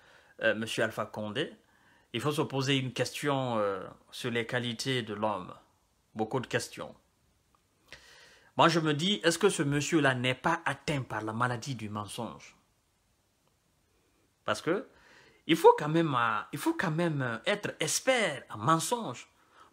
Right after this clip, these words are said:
pour nier aujourd'hui que il n'y a pas de détenu politique en Guinée. Je ne peux pas comprendre que ce monsieur-là peut se permettre de dire aux Guinéens,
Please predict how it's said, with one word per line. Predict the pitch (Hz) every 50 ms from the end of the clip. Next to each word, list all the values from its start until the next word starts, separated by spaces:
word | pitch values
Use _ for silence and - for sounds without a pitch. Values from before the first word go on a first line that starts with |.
| _ -
pour | - 165 156 160
nier | 156 156 175 196 240 269 277 311 302 -
aujourd'hui | 151 147 143 139 139 135 131 127 135 147 156 156
que | 147 147 165 220 330 - - - - - - - - - _ -
il | 147
n'y | 165
a | 160
pas | 160 - 214 208
de | 165 151 143
détenu | 143 175 170 - 208 208 226 240
politique | 190 - 202 220 247 226 - - 262 262 -
en | 208
Guinée. | 220 220 247 294 359 381 381 349 262 220 - _ _ _ _ _ _ _ _ _ _ _ _ _ _ _ _ _ _ _ _ _ _ _ _ _ _ _ _ _ _ _ _ _ _ _ _ _ _ _ _ _ _ _ _ _ -
Je | 139 165 254
ne | 262 262
peux | - - 254 247
pas | - 262 - -
comprendre | 220 208 202 185 - 254 233 208 170 156
que | 151 151 240 240
ce | 226 - 196
monsieur-là | 165 160 165 175 185 - - 233 220 202 156 -
peut | - - - - 180 185
se | - - 180
permettre | 160 165 196 208 214 214 233 214 165 139 139
de | 135 127 139
dire | 135 135 151 220 240 220 170 139 123 -
aux | - 123
Guinéens, | 120 120 139 151 139 135 127 117 110 -